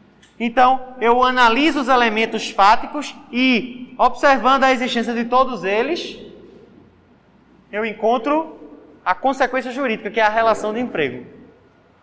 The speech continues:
"Ô, professor, esse teletrabalho é uma esculhambação do caramba, né?" Porque assim, não era pra ter um contrato, não. Assina o contrato, se assinou, é emprego. Se não assinou, não é. Ah, não. Que confusão da bexiga lixa é essa?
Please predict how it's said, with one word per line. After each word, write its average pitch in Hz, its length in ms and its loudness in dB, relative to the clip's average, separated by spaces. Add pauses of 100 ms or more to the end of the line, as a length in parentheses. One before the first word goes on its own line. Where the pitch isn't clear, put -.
(200)
"Ô, 403 60 -8
professor, 453 400 0
esse - 100 -2
teletrabalho 254 460 -2
é - 20 -6
uma 226 40 -6
esculhambação 254 480 -4
do 226 80 -4
caramba, 180 300 -2
né?" 190 160 -4 (240)
Porque 277 140 -8
assim, 349 300 -2
não 262 100 -2
era 370 120 2
pra 349 120 0
ter 247 200 -4
um 233 100 -4
contrato, 185 540 0
não. 180 280 -8 (160)
Assina 277 340 -6
o 240 40 -10
contrato, 240 420 -2
se 320 80 -4
assinou, 262 320 -2
é 285 260 0
emprego. 262 320 0
Se - 100 -14
não 302 80 -2
assinou, 277 240 -4
não 359 140 0
é. 190 420 0 (1120)
Ah, 508 160 2
não. 254 300 2 (500)
Que 440 140 -4
confusão 392 500 -2
da 247 160 2
bexiga 226 600 -4
lixa 214 220 0
é 185 80 2
essa? 143 300 -10